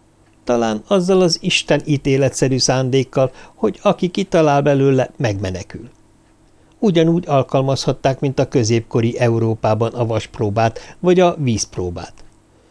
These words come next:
Ő maga is jó két hét alatt jött csak tisztába az alaprajzával, akkor viszont már gyerekjáték volt kikeveredni belőle.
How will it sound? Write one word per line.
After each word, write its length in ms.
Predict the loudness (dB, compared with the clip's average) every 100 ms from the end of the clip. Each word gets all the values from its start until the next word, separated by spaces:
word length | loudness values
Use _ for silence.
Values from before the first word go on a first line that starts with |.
| _ _
Ő 200 | 0 2
maga 280 | 2 2 2
is 220 | 0 2
jó 180 | 0 0
két 300 | 0 0 0
hét 240 | 0 0
alatt 300 | 2 2 0
jött 200 | -2 -2
csak 300 | -2 -4 -4 -16 -4
tisztába 600 | -2 0 0 2 0 -2
az 160 | -2
alaprajzával, 880 | 0 0 0 0 0 0 0 0 -4 -8 -20 -20 -4
akkor 360 | -4 0 0
viszont 380 | 2 0 -2 0
már 140 | 0 0
gyerekjáték 720 | 0 0 0 0 0 -4 -2
volt 180 | -2 -2
kikeveredni 720 | -2 0 0 2 0 -2 -4
belőle. 460 | -4 -4 -6 -10